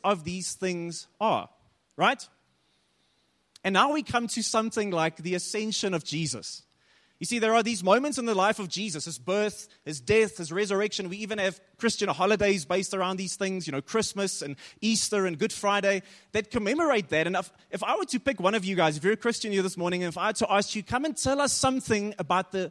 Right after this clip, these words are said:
the life or the birth or the death of Jesus and what that signifies,"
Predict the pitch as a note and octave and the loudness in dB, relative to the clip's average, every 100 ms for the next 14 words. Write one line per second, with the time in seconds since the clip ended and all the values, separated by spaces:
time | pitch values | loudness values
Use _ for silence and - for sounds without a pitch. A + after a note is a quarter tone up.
0 | - F3 D#3+ F3 F3 - - - - _ | -2 0 4 4 2 -2 -18 -20 -20 _
1 | F#3 F3+ D3+ F#3 F#3+ G#3 G3+ E3+ E3+ C3+ | 0 2 2 6 8 8 4 -4 -8 -4
2 | F#3+ G#3+ - - D#3+ - F#3+ A3 G#3 F3+ | 0 0 0 -4 -4 -2 -2 -2 -2 -4
3 | E3+ G#3 - G#3 - G3+ G3+ E3+ E3 F3+ | -2 -2 -2 -6 -6 -6 -6 -4 -4 -4